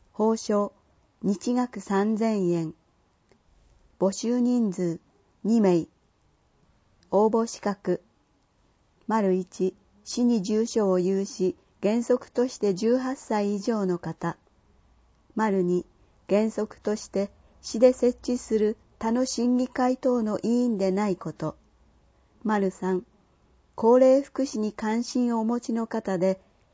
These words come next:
平日昼間開催される会議に出席できる方。丸四、市の議員及び職員でないこと。応募方法、高齢福祉課で配布している応募用紙、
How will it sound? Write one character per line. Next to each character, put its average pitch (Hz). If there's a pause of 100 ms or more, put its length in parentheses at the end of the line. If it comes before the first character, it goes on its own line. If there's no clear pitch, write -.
(100)
平 233
日 254
昼 247
間 269
開 269
催 277
さ 262
れ 254
る 240
会 240
議 233
に 196
出 190
席 220
で 220
き 190
る 170
方。 - (1000)
丸 190
四、 175 (600)
市 -
の 220
議 196
員 202 (160)
及 220
び 208
職 254
員 254
で 190
な 208
い 185
こ 170
と。 - (1000)
応 220
募 254
方 240
法、 175 (580)
高 226
齢 240
福 -
祉 -
課 196
で 196
配 208
布 226
し -
て 202
い 196
る 190
応 202
募 208
用 202
紙、 339